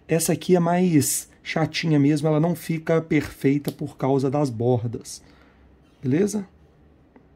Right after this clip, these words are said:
Então tirar com muito cuidado aqui, com a unha. Pronto, saiu. E eu vou encaixar ela,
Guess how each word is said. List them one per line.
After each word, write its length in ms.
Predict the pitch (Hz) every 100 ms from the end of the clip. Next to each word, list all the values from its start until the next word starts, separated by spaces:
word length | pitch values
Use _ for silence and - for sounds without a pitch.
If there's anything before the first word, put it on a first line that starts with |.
| _
Então 180 | 143
tirar 240 | 151 156 147
com 120 | 147
muito 200 | 147 190
cuidado 420 | - 196 147 185
aqui, 300 | 143 - 190 - _ _
com 80 | -
a 40 | 139
unha. 380 | 123 160 240 - - _ _ _ _ _ _ _ _ _
Pronto, 320 | - 135 185 -
saiu. 400 | 147 127 175 208 _ _ _ - _ - _ _
E 100 | -
eu 100 | 156
vou 180 | 139 151 -
encaixar 500 | 175 156 143 - 156
ela, 260 | 143 147